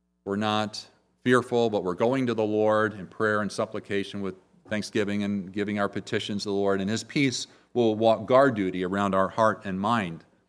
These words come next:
through Christ Jesus. You say, "Well, why is it I shouldn't be anxious?" Because the first part of that sentence is not in verse six, it's at the end of verse five.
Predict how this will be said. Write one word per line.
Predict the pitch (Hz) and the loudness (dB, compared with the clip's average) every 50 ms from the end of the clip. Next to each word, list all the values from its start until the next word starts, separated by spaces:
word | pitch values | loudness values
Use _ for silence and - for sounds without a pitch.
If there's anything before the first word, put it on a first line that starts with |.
| _ _ _ _ _ _ _ _ _ | _ _ _ _ _ _ _ _ _
through | - 104 95 | -6 -6 -6
Christ | - - - 92 92 92 87 - - | -6 -4 -2 -2 -2 -2 -4 -8 -8
Jesus. | - 101 104 92 - 101 - - - - - _ _ _ _ _ _ _ _ _ | -6 -6 -6 -6 -8 -12 -16 -14 -14 -14 -14 _ _ _ _ _ _ _ _ _
You | - 104 | -8 -6
say, | - - 117 | -4 -2 -2
"Well, | 104 104 101 98 98 95 - - _ _ _ _ _ _ | 0 2 2 2 0 -2 -6 -12 _ _ _ _ _ _
why | - 101 104 113 127 127 | -2 0 2 2 4 4
is | 131 123 123 | 2 2 0
it | 120 117 | 0 0
I | 101 104 | 0 -2
shouldn't | 101 - - 131 123 117 101 | -4 -2 0 0 0 0 0
be | - 104 98 | -2 -2 0
anxious?" | 95 107 120 135 135 127 - - - - - - - _ _ _ _ _ _ _ _ _ _ _ _ _ _ _ _ _ _ _ _ _ | 2 2 2 2 0 -2 -6 -10 -10 -10 -12 -12 -12 _ _ _ _ _ _ _ _ _ _ _ _ _ _ _ _ _ _ _ _ _
Because | - 104 95 - 107 101 101 101 101 98 92 - - - _ | -8 -8 -4 -2 0 2 2 2 0 -2 -4 -6 -10 -12 _
the | - 95 | -12 -6
first | - - 143 151 131 123 - - | 0 2 2 2 2 0 -4 -4
part | - 120 113 113 107 | 0 2 2 2 2
of | 98 | 2
that | 104 98 90 - | 0 -2 -2 -2
sentence | - - - 127 135 135 135 - 101 90 90 90 - - - - _ - | -4 -2 -2 -2 -2 -2 -4 -6 -8 -6 -6 -6 -8 -10 -12 -14 _ -10
is | - 95 95 - | -8 -6 -6 -4
not | 101 98 104 117 120 113 | -2 -2 0 -2 -2 -2
in | 113 101 | -4 -4
verse | 95 95 92 - - | -2 -4 -4 -4 -2
six, | 139 123 - - - | -4 -4 -4 -4 -8
it's | 98 90 - | -8 -8 -8
at | 87 90 90 - 101 95 | -10 -12 -12 -10 -10 -10
the | - 92 95 98 | -8 -6 -4 -2
end | 110 113 | -2 -2
of | 101 87 | -4 -2
verse | 90 92 92 - - | -2 -2 -2 -4 -4
five. | - 110 113 113 - - - | -4 -4 -2 -2 -4 -6 -10